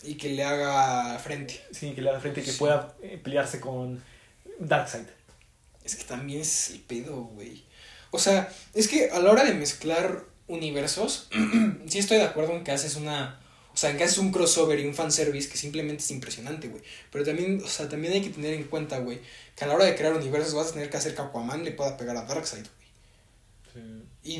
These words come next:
Speaker 1: no te vayas tan lejos a Aquaman, güey. Nuestro ejemplo es Batman, güey. Un humano.
Speaker 2: Y, y, por ejemplo, o sea, tengo entendido que Batman le ha ganado como una vez a Darkseid.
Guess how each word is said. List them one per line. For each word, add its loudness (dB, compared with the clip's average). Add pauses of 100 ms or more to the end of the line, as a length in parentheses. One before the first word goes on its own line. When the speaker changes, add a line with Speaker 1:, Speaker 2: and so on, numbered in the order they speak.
Speaker 1:
no 0
te 4
vayas 8
tan 0
lejos 0
a 0
Aquaman, -2
güey. -4
Nuestro -6
ejemplo -6
es -4
Batman, 0
güey. -14 (340)
Un -6
humano. -2 (360)
Speaker 2:
Y, -8
y, -6
por -2
ejemplo, -2
o -2
sea, -6
tengo -4
entendido -6
que -6
Batman -2
le 2
ha 6
ganado -4
como -8
una -6
vez -2
a -4
Darkseid. -10